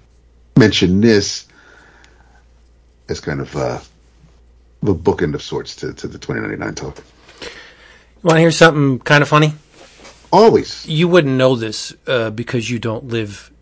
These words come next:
Speaker 2: in proximity to me. But, uh, for many decades, there was a tuxedo rental, uh,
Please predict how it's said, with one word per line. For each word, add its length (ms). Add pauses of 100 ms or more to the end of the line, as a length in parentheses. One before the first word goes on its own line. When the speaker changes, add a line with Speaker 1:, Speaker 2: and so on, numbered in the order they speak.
(140)
Speaker 2:
in 260
proximity 720 (300)
to 120
me. 380 (640)
But, 380 (120)
uh, 260
for 240
many 320
decades, 720 (880)
there 360
was 560
a 260
tuxedo 640
rental, 440 (580)
uh, 320